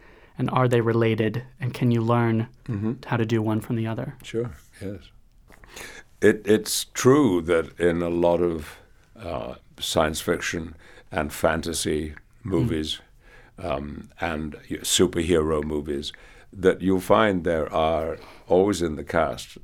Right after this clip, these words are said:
Speaker 2: a lot of actors who've got stage backgrounds
Speaker 1: Mm.
Speaker 2: and sometimes classical
Speaker 1: Mm-hmm.
Speaker 2: backgrounds. I mean, I was just now mentioning Mark Rylance. He is,
Speaker 1: Mm-hmm.
Speaker 2: he is one of them. Um, and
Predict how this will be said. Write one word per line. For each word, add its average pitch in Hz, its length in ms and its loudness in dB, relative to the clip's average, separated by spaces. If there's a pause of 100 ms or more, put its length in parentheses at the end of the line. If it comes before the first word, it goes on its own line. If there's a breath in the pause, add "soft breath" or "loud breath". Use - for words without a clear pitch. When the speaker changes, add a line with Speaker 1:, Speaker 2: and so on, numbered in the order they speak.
Speaker 2:
a 80 100 -10
lot 73 240 -2
of 69 360 -10 (160)
actors 76 480 -6
who've 76 340 -8
got - 220 -6 (340)
stage 78 420 -2
backgrounds 71 720 -4
Speaker 1:
Mm. 110 140 0 (220 loud breath)
Speaker 2:
and 87 160 -2
sometimes 85 540 0
classical - 560 -2
Speaker 1:
Mm-hmm. - 160 -12
Speaker 2:
backgrounds. 110 560 -2
I 87 40 -10
mean, 85 200 -10
I 80 80 -4
was 76 140 -6
just 85 240 -4
now 78 140 2
mentioning 78 520 -4
Mark 78 260 0
Rylance. 80 480 2
He 80 120 -2
is, 113 220 0
Speaker 1:
Mm-hmm. 135 180 -2
Speaker 2:
he 78 100 -2
is 64 120 -6
one 80 200 0
of 82 120 0
them. - 160 -16 (680 loud breath)
Um, 80 480 2 (1300)
and 92 520 4